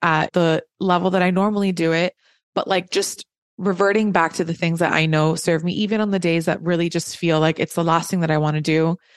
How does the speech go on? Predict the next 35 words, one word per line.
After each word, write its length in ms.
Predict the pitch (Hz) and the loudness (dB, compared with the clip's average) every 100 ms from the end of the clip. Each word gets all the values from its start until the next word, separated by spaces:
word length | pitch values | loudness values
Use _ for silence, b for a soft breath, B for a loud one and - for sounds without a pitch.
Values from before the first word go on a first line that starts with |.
| b b _ | b b _
It's 180 | 214 - | -4 0
what 120 | 202 | 0
helps 260 | 185 - 196 | 2 -2 -4
me 100 | 190 | -4
come 240 | - 165 | -2 0
back. 440 | 165 - - - - | 2 0 -4 -12 -6
It's 140 | 190 | -2
what 120 | - 175 | 0 0
helps 260 | 180 185 | 0 -2
me, 140 | 190 180 | -2 0
like, 160 | 160 | -2
feel 400 | - - 196 185 170 | -4 -6 0 0 2
that 180 | 160 | 0
connection 480 | - 175 143 - 170 | -2 -2 -2 -2 -2
point 220 | 175 175 | 0 -2
with 120 | - 160 | -2 -2
myself, 460 | 151 - 151 165 | -2 0 0 0
which, 100 | 170 | -2
again, 260 | 170 156 151 | -2 -2 0
everything's 380 | 143 156 156 160 | 0 -2 -4 -4
a 60 | |
mirror. 400 | 165 185 160 170 - b - | 0 2 2 0 -4 b -8
So 120 | 175 | -4
once 240 | 160 160 | -2 -2
you're 60 | 160 | -4
connected 480 | - 175 180 175 160 | -2 -2 0 -2 -2
with 180 | 156 | -2
yourself, 1000 | 170 180 196 208 208 - 139 - 196 - - _ _ _ - | 0 2 4 2 0 -2 -2 -2 -4 -8 -20 _ _ _ -4
then 200 | 190 175 | 0 0
you're 140 | 175 | 0
just 320 | 165 170 - - | -2 -6 -8 -4
in 120 | 180 | -2
more 680 | 175 175 170 170 170 165 - - | 0 0 2 4 4 2 -2 -6
connection 720 | 196 170 160 - 160 156 147 | -2 0 0 0 0 0 -2
and 340 | 165 170 160 | -2 0 0